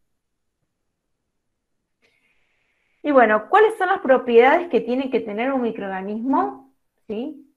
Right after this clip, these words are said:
Con valor para interés industrial. ¿M?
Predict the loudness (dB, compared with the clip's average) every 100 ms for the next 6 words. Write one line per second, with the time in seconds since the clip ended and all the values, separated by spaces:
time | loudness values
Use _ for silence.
0 | _ -10 -8 -6 -4 -2 -2 -6 -16 _
1 | -10 -6 -4 -6 -8 -12 -12 -16 -20 _
2 | 0 0 0 -12 _ _ _ -16 -16